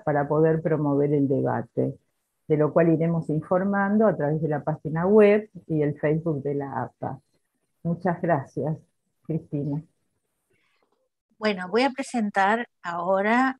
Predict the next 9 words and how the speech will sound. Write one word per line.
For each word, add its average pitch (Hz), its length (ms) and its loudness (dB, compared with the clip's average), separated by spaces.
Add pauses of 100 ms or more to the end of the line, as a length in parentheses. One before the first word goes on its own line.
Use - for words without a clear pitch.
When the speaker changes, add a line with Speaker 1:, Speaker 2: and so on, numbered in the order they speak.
Speaker 2:
eh, 156 520 -14 (840)
a 185 80 -6
los - 160 -8
que 185 80 -12
estamos 233 420 2
en, 180 60 -4
en 170 380 -20 (140)
la 165 140 -12
pantalla 165 800 -8